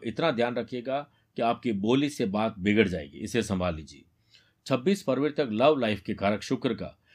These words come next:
सेवंथ हाउस से सुख और कर्म का संबंध है, जिससे मिसअंडरस्टैंडिंग दूर होगी। अच्छी चीजें खरीदना और साथ में लव पार्टनर को लाइफ पार्टनर बनाना, लॉन्ग ड्राइव पर जाना, अच्छी गाड़ी और अपने मकान का सपना साकार होता हुआ मुझे दिख रहा है।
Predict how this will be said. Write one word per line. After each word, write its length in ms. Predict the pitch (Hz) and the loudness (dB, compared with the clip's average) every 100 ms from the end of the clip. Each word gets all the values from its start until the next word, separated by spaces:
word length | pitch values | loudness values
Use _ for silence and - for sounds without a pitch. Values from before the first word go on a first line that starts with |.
| _ | _
सेवंथ 360 | - 131 135 170 | -2 0 2 0
हाउस 260 | 139 135 | -2 -4
से 80 | - | -8
सुख 260 | 131 190 139 | -6 -6 -4
और 120 | 135 | -4
कर्म 260 | 113 117 123 | 0 0 0
का 100 | 117 | -4
संबंध 360 | 104 104 120 | -2 -2 -2
है, 140 | 123 127 _ _ _ _ | -6 -14 _ _ _ _
जिससे 400 | 117 139 117 85 - _ 104 | 0 0 -2 -4 -10 _ -2
मिसअंडरस्टैंडिंग 800 | 143 147 123 120 - 120 107 90 | 0 0 -4 -2 -2 0 0 2
दूर 180 | 117 | 0
होगी। 320 | 135 113 127 - _ _ _ _ - | 0 -4 -12 -16 _ _ _ _ -4
अच्छी 260 | 123 147 | -2 0
चीजें 300 | - 117 113 | -2 0 0
खरीदना 460 | 95 107 120 127 131 _ _ - | 0 -2 -4 -8 -12 _ _ -4
और 120 | 123 | -2
साथ 220 | 117 139 135 | 0 0 0
में 60 | 139 | 0
लव 220 | 110 139 120 | 2 2 0
पार्टनर 260 | 123 131 | -2 -2
को 100 | 117 | -2
लाइफ 240 | 104 110 113 | 0 0 2
पार्टनर 260 | 113 131 | 2 2
बनाना, 340 | 123 123 127 131 _ _ _ - 95 | -4 -6 -8 -14 _ _ _ -14 2
लॉन्ग 320 | 104 131 123 | 4 4 4
ड्राइव 220 | 117 123 | 2 2
पर 100 | 135 | 2
जाना, 340 | 113 120 127 - | 0 -2 -6 -8
अच्छी 300 | 117 110 131 | -8 -4 -2
गाड़ी 360 | 101 107 113 139 | 0 4 4 2
और 200 | 135 110 | 0 -2
अपने 220 | 110 120 | -2 -2
मकान 360 | 113 113 113 131 | -2 -2 -2 -2
का 120 | 120 | -4
सपना 340 | 113 107 120 | -6 -4 -4
साकार 360 | 113 113 113 127 | -2 -2 0 0
होता 200 | 101 92 | 0 -2
हुआ 140 | 110 | -2
मुझे 220 | 117 98 95 | 0 0 -2
दिख 180 | 90 | -4
रहा 120 | 76 | -6
है। 60 | 76 | -14